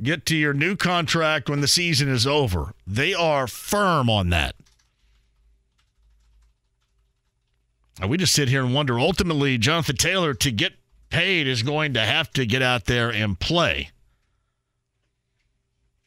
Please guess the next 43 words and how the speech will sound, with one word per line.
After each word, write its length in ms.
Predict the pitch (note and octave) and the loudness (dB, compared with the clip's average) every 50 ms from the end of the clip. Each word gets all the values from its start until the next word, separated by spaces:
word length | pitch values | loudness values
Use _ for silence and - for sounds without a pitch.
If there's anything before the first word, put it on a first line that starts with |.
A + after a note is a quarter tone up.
| _ _ _ _ _ _ _ _ _ _ _ _ _ _ _ _ - - - | _ _ _ _ _ _ _ _ _ _ _ _ _ _ _ _ -14 -10 -6
But 320 | G2+ F#2+ A2 A2 G#2 F2+ | -4 -2 0 0 0 0
the, 260 | - B2 B2 B2 B2 A#2 | 0 0 2 2 2 0
uh, 60 | A2+ | 0
Colts 720 | - - G3+ B3 C4+ G3+ - - - - - - - - - _ _ _ _ _ _ _ _ _ _ _ _ _ _ _ _ _ _ _ _ _ _ _ - A2+ | 0 0 0 0 0 0 0 2 2 2 2 0 -2 -6 -10 _ _ _ _ _ _ _ _ _ _ _ _ _ _ _ _ _ _ _ _ _ _ _ -6 -4
are 100 | A#2 B2 | -2 0
not 180 | C3 D#3+ E3+ | 0 0 0
backing 360 | D3+ E3 F#3 E3+ - D3 C3 A#2+ | 2 2 2 2 0 0 0 2
down 240 | C3+ D3 D3 C3+ | 2 2 2 2
on 180 | A#2+ G#2+ G#2 F#2+ | 2 2 2 2
that. 240 | F#2+ F#2 D#2 C#2 C2 - - _ _ _ _ _ _ _ _ _ _ _ _ _ _ _ _ _ - - - - - - - - _ _ _ _ _ - | 2 0 0 -2 -6 -10 -18 _ _ _ _ _ _ _ _ _ _ _ _ _ _ _ _ _ -20 -20 -18 -18 -18 -20 -20 -20 _ _ _ _ _ -2
We 80 | E3 G3 | -2 0
had 60 | D#3 | 0
a 60 | B2+ | 0
great 420 | G2+ A2+ D3+ E3+ F#3 F#3+ D3 - | 0 0 0 2 0 0 0 0
time. 400 | - E3+ E3+ E3+ D#3 C#3+ C3 A#2+ | 0 2 2 2 2 2 2 2
Backyard 420 | G2+ D3+ F3+ F#3 - F#3+ F#3+ E3+ B2+ | 2 2 2 2 2 2 0 2 2
Bourbon 300 | D#3+ E3+ D#3 D3+ D3 B2+ | 0 0 0 0 0 0
broadcast 600 | A#2+ C#3+ D3+ D#3+ D3 - - D#3 D3 C#3 A#2+ - | 0 0 0 0 0 0 0 0 0 0 0 0
on 160 | C#3 C3 B2 | -2 -2 -2
Friday 800 | G#2+ - - D3+ D#3+ D#3+ E3+ F3 D#3+ C#3+ C3 B2 A#2+ A#2+ B2+ A#2+ | -2 -2 -2 0 0 2 2 2 2 2 2 2 0 0 0 0
at 120 | A2+ A#2+ B2 | -2 0 0
our 100 | B2 B2 | 0 -2
friend 400 | G#2+ - C3+ C#3 C#3 C3+ B2+ A#2 | -2 -2 0 0 0 0 0 0
Jeff 280 | F#2+ C3+ D3+ C3+ G2+ | 0 0 0 0 0
Lawrence's 960 | B2 C3+ D3 E3 E3+ E3 D3+ C3 - - B2+ B2 A#2 G2+ - - - - - - | 0 0 0 0 0 0 0 -2 0 0 0 0 0 0 0 0 0 0 -2 -2
house, 680 | - - A#2 B2+ B2 B2 A#2+ - - - - - - | -2 -2 -2 0 0 -2 0 0 0 0 0 -2 -2
uh, 60 | F2 | -2
also 500 | G#2 G#2 - - C#3+ E3+ - - D#3+ C#3+ | -2 -2 0 0 0 2 2 2 0 0
known 280 | C3+ C3+ C3+ C3 B2+ B2 | 0 0 2 2 2 0
as 340 | A#2 G#2+ - - - - - | 2 2 2 2 2 0 0
J-Law. 760 | G#2 G#2 G#2+ A2+ C#3 D#3+ E3+ E3+ D3 B2+ A#2 A2+ A2+ A#2 A2+ | 0 0 2 2 2 0 0 0 0 2 2 2 2 2 2
He 120 | A#2+ B2+ | 0 0
joins 480 | B2 G2+ F2 G#2+ B2+ B2+ B2 A#2+ G2+ G2+ | -2 -2 -2 0 0 0 0 0 0 0
us 240 | A2+ G#2+ G2 F2+ G2 | 0 0 0 0 0
now, 300 | A2+ A#2 A2+ G#2 G2 F#2 | 0 2 2 2 2 2
man. 260 | F#2 F#2+ G2+ A2 A2 | 2 2 0 0 -2
Thanks 380 | F2+ - E3+ F3+ G#3 A3 E3 - | -2 0 0 0 0 0 -2 -2
for 100 | - C3+ | -2 0
the 80 | A2+ G2+ | 0 2
hospitality. 760 | G2 C#3 D3+ - - - G#2+ - - B2+ B2 G#2+ F#2 F2 E2+ | 2 2 2 0 0 -2 0 2 2 2 2 2 2 2 2
That 160 | E2 F#2 G#2 | 0 0 0
was 100 | F#2+ F#2+ | 0 0
great. 300 | E2+ F2 F2 E2 D2+ D2+ | 2 2 2 0 0 -2